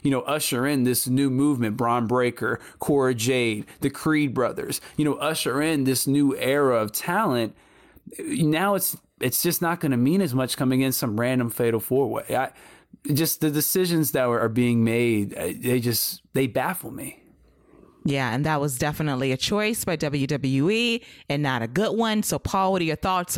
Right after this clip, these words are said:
Speaker 2: on the closing angle of two point oh, which made not a bit of sense?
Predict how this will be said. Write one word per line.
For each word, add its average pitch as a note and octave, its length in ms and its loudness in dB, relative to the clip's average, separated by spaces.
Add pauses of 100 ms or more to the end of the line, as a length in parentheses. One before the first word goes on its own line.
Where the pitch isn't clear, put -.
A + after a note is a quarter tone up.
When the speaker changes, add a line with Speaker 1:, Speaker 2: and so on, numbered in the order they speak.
Speaker 2:
on E3 280 0
the D#3 100 2
closing A#3+ 500 -2
angle D#3 540 0 (380)
of F3+ 260 0
two - 160 0
point G#3+ 280 0
oh, G#3+ 180 2
which C#3+ 260 -2
made D#3 480 0
not D#3 240 -2
a D3 60 -4
bit D3+ 120 -2
of D#3+ 60 -2
sense? - 480 -2